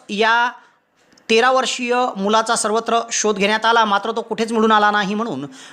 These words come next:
फैजपूर पोलीस ठाण्यात दिनांक सतरा एप्रिल गुरुवार रोजी दुपारी बारा वाजून अठरा मिनिटाला अज्ञात व्यक्तीविरुद्ध अल्पवयीन मुलास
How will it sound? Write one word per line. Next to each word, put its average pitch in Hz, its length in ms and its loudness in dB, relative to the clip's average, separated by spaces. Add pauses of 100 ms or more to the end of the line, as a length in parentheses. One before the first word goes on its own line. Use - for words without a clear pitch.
(140)
फैजपूर 226 280 0
पोलीस 262 260 -4
ठाण्यात 247 220 -2
दिनांक 226 320 -2
सतरा 233 680 -2
एप्रिल 220 260 -2
गुरुवार 208 440 4
रोजी 196 320 -6
दुपारी 180 480 -2
बारा 165 280 2
वाजून 214 260 0
अठरा 208 260 0
मिनिटाला 202 460 0 (400)
अज्ञात 196 320 0
व्यक्तीविरुद्ध 233 500 -6
अल्पवयीन 226 440 0
मुलास 214 320 2